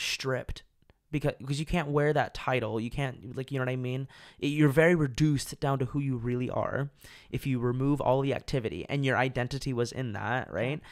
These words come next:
Speaker 1: If it's just you, it's so humbling, it's so humiliating, but it's so life-giving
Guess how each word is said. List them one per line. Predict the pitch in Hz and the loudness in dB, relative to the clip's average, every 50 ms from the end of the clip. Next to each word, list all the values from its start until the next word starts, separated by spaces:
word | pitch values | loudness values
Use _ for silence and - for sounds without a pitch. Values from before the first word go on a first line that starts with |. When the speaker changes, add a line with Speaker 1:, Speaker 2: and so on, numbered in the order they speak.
| - - - - - - - _ | -20 -20 -20 -20 -20 -20 -8 _
Speaker 1:
If | - 139 - | -4 -2 -2
it's | 135 - - 120 | -2 -6 -6 -10
just | 110 110 120 143 156 156 - - - - - - - - | -6 2 6 8 10 10 10 6 2 -4 -6 -8 -12 -12
you, | - 139 139 143 156 160 160 151 139 107 - - - - 143 - - - _ _ _ _ _ - _ _ _ _ _ - | -12 -10 -8 -4 0 0 2 2 0 0 -2 -6 -10 -16 -20 -20 -20 -20 _ _ _ _ _ -20 _ _ _ _ _ -2
it's | 147 - | -2 0
so | - - - - 165 156 151 151 160 160 165 165 - _ _ _ _ _ _ _ _ | 0 -2 0 4 4 6 6 4 4 0 -2 -6 -12 _ _ _ _ _ _ _ _
humbling, | - - - 147 156 165 175 180 180 185 175 180 175 | -10 -4 -2 0 2 2 2 2 2 0 -2 -2 -4
it's | - - | -6 -4
so | - - 147 151 | 0 0 0 0
humiliating, | 147 - - 135 127 120 113 135 135 135 - 147 156 151 | -2 -4 -6 -4 -4 -2 -2 -2 -2 -2 -2 -2 -4 -4
but | 127 147 120 | -2 -4 -4
it's | - - - | -4 -4 -6
so | - - - - - - 147 131 131 131 131 131 135 131 131 135 135 135 135 135 135 135 - _ _ _ _ _ _ _ _ _ | -4 -4 -4 -4 -4 0 0 4 4 6 6 6 6 6 4 4 4 4 2 0 -2 -4 -12 _ _ _ _ _ _ _ _ _
life-giving | - 127 127 123 123 120 123 123 120 - - - - 76 - - - - - - - | -4 -2 0 2 4 4 2 2 -2 -6 -10 -12 -12 -10 -10 -10 -10 -12 -12 -14 -16